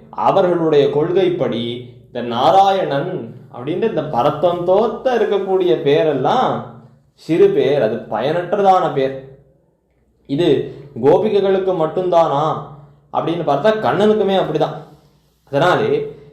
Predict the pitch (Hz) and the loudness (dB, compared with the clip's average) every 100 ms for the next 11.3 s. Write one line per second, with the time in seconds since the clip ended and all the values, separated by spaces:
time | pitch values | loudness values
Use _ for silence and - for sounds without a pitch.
0 | _ _ 135 131 156 185 185 156 139 135 | _ _ 0 2 2 2 2 2 -2 -2
1 | 156 175 196 190 143 156 180 190 185 185 | -2 0 2 0 2 0 0 -2 2 4
2 | 180 170 170 170 160 165 175 156 151 151 | 4 2 -2 -4 -4 -2 0 0 0 0
3 | 139 127 127 - - - - _ _ _ | 0 0 0 -4 -12 -20 -20 _ _ _
4 | _ _ 170 180 117 - - - _ 143 | _ _ 2 2 2 -6 -16 -20 _ -4
5 | 143 - 120 190 - 220 214 214 214 - | -2 0 0 0 0 -2 0 0 -2 -6
6 | 180 180 180 190 190 190 180 175 175 170 | -2 0 0 -4 -2 0 2 2 2 0
7 | 131 160 175 180 175 165 151 151 143 123 | 2 4 4 2 0 -2 -4 -4 -6 -8
8 | 113 120 165 226 208 - - - - - | -6 -6 -6 -4 -6 -8 -16 -20 -20 -20
9 | _ _ _ _ _ - - 185 214 208 | _ _ _ _ _ -20 0 2 6 6
10 | 185 175 190 170 160 143 143 143 131 135 | 4 0 -4 -4 -4 -4 -4 -4 -2 -2
11 | - - | -2 -4